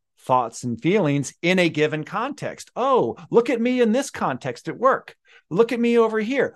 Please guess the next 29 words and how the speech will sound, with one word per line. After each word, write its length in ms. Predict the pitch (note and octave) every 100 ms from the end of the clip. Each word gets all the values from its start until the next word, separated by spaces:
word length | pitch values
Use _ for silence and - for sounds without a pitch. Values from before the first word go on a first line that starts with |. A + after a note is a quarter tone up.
| _ -
Look 220 | A#3 A#3+
at 100 | G#3
me 360 | G#3+ C4 F3 D3
with 200 | E3+ F3+
respect 420 | E3 F#3 F3 -
to 200 | E3 D#3 - _ -
money 580 | D#3+ G#3+ C#4 G3+ G2
and 140 | A2+ D3
how 180 | D#3+ E3
I'm 120 | E3
thinking 340 | G#3 G3 G#3
about 280 | F#3 F3+ F3
money 360 | F#3+ A#3+ F3+ C3+
and 120 | C#3+
how 200 | D#3+ E3
it 100 | D#3+
creates 460 | - E3+ E3+ E3
one 220 | G3 F#3 F#3+
down. 340 | B3+ F#3 - _ _ _
I 40 | -
have 100 | C3
a 40 |
client 300 | D#3 D#3+ E3
right 200 | E3+ E3+
now 240 | G3+ B3 D3
who's 140 | G#2+
really 300 | A#2 D3+ F#3
grappling 560 | E3+ E3+ A#3 - D3+ A#2
with 340 | A#2+ A#2+